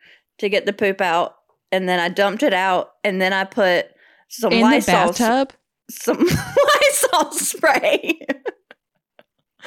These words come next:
Speaker 1: Well, it was diarrhea, so it went down the drain.
Speaker 2: No.
Speaker 1: And I put some Lysol spray in there, and then I was like, "That's good." They didn't stink. But then one time
Speaker 2: My face has dropped, listeners.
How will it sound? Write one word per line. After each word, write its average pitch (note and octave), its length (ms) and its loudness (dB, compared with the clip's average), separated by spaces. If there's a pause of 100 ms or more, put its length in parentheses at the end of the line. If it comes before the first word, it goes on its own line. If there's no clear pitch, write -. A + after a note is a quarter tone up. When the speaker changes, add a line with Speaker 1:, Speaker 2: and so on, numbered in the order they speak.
(300)
Speaker 1:
Well, C#4+ 140 4
it C4+ 100 4
was C#4 160 2
diarrhea, C#4 500 2
so G3+ 220 0
it G#3+ 40 0
went C4 180 0
down A3+ 180 0
the G3 60 -2
drain. A3+ 200 4
Speaker 2:
No. F#3+ 580 2 (460)
Speaker 1:
And A3+ 220 -2 (100)
I G#3 100 -2
put B3 220 -2
some G#3+ 160 -2
Lysol A3+ 440 0
spray F3 460 0
in F3+ 200 -4
there, E3 240 2
and F3+ 120 -2
then F#3 120 0
I A#3 80 -2
was A3+ 160 0
like, G3 240 0 (340)
"That's A#3 280 -2
good." F3+ 340 0 (960)
They F3 120 0
didn't A3 280 -2
stink. G#3 440 -4 (1700)
But F#3 180 -2
then G3 440 0 (800)
one F3 180 -2
time F#3 480 -2
Speaker 2:
My E3 160 0
face F3+ 380 -4
has C#3+ 200 -2
dropped, A#2 460 -4
listeners. A2 600 -12